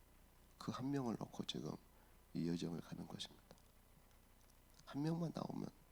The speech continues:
이 흑암과 저주 재앙이 멈추니까. 지금 뭐 얼마나 큰 타격을 지금 주고 있습니까? 자,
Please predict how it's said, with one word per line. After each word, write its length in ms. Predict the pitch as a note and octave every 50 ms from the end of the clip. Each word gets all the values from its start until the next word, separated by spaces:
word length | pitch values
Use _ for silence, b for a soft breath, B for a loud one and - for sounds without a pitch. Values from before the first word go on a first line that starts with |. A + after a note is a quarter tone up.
| - - - - - - - - - - - - - - - - - - - - -
이 60 | -
흑암과 520 | - - - - G2 F#2 F2+ - D#2+ D#2+
저주 280 | D#2+ - - E2 - -
재앙이 380 | - - - E2 D2 C#2+ C#2 C2+ - - -
멈추니까. 680 | - - C#2+ D#2 - - - - - - - - - - - - - - - - - - - - - - - - - - - - - - - - - - - - - - -
지금 280 | - A2+ G#2+ A#2+ A2+
뭐 380 | G2+ F#2 F2+ F2+ - - - - -
얼마나 420 | D2+ D#2 E2 F#2 A#2 C3 C#3 C3 C3
큰 220 | - - - - -
타격을 460 | - - B2+ B2 A#2 A2 G2 F#2+ F#2
지금 260 | - - - - E2 E2 - - - - - - -
주고 240 | - - - - -
있습니까? 460 | - - - - - - - - - - - - - - - - - - - - - - - - - - - - - - - - - - - - - - - - - - - - - - - - - - - - - - - - - - - - - - - - B B B B B B B B B -
자, 280 | - - - - -